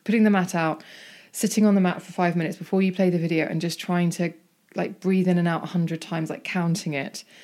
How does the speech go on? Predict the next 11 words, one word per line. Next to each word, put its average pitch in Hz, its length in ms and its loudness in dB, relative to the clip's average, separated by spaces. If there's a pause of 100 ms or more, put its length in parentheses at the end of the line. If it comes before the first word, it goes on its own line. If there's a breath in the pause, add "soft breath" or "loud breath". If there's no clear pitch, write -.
(200 loud breath)
so 180 200 -2
that 165 120 -2
your 170 120 -4
head 170 340 -2
concentrates 180 640 -6
on 170 80 -4
something 170 360 -6
else. 170 380 -4
A 226 80 -16
hundred's 185 340 -2
quite - 280 -12